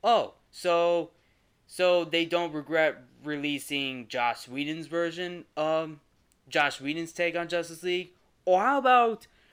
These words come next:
regretting, the, or how about firing Johnny Depp over false allegations of, of, uh, domestic abuse, or even, or even not firing Ezra Miller during post-production of the Flash film.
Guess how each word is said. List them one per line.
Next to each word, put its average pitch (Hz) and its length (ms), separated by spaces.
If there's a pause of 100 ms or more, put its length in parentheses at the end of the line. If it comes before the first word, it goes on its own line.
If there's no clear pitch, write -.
(240)
regretting, 214 600
the, 170 140 (300)
or 180 160
how 226 180
about 208 500 (480)
firing 190 460
Johnny 160 340
Depp 135 360 (120)
over 147 240
false 156 540
allegations 131 1120
of, 127 340 (320)
of, 131 380
uh, 120 220 (100)
domestic 131 480
abuse, 131 480 (340)
or 170 200
even, 185 600 (640)
or 180 160
even 165 260
not 147 400
firing 147 640
Ezra 147 360
Miller 147 420
during 135 260
post-production 139 920
of 131 140
the 127 80
Flash 139 680
film. 101 280